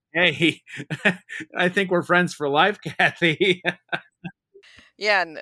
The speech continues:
Speaker 2: more Dukes the better, and, and we're not sponsored by Dukes, and I don't think you are either, Doug,
Speaker 1: N-,
Speaker 2: but
Speaker 1: a-,
Speaker 2: we
Speaker 1: absolutely not,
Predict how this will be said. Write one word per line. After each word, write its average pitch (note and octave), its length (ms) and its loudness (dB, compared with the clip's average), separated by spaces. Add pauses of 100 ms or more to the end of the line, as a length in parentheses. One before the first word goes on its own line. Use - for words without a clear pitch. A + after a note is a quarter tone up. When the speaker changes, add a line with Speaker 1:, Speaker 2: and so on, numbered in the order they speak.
Speaker 2:
more F#3+ 300 -8
Dukes G#3 300 -8
the E3 80 -12
better, D#3 260 -4
and, C3 260 -12
and D3 340 -10
we're F#3+ 120 -6
not C4+ 220 0
sponsored C4 400 -4
by A#3+ 160 -4
Dukes, - 420 -8
and D#3+ 180 -10
I F3 80 -4
don't G3+ 140 -10
think G3+ 180 -16
you F#3+ 140 -12
are F3+ 200 -6 (140)
either, F3 360 -6
Doug, F#3+ 420 -6
Speaker 1:
N-, D#3+ 60 -10
Speaker 2:
but D#3 140 -4
Speaker 1:
a-, D#3 40 -8
Speaker 2:
we D3+ 100 -6
Speaker 1:
absolutely F#3 560 -2
not, F#3+ 340 0